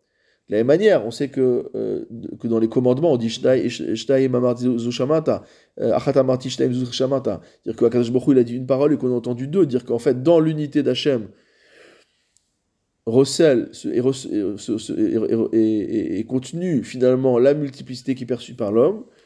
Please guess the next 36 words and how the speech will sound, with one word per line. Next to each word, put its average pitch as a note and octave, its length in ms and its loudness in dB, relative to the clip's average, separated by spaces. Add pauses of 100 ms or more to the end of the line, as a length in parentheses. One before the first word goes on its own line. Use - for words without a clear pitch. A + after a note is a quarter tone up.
(140)
Donc A#2 100 -6
de A#2 60 2
la B2+ 60 6
même C#3 80 2
manière D3 280 2
que B2 80 -4
la A#2 100 2
Aseret C3 320 -2
Adiberot A#2+ 400 -2
également, A#2 540 -2 (220)
c'est - 180 -10
perçu B2+ 360 -4
comme B2 200 2
étant A#2+ 460 0 (680)
une B2 180 -2
multiplicité, C3+ 1040 -2 (520)
mais C3 160 2
tout G3+ 180 0
ça G#3+ 500 2
ne C3+ 160 -4
constitue C#3+ 720 -4
qu'une A3 220 0
unité. F3 580 -2 (460)
Et - 80 -2
c'est B2 180 0
pour B2+ 220 -6
ça B3 200 6
que F#3+ 400 2
le C#3 120 2
Maharal C#3 360 2
nous B2+ 180 0
a B2 60 2
dit G#3+ 200 -2
que - 100 -2
lorsqu'on E3 400 0
fait, E3 440 0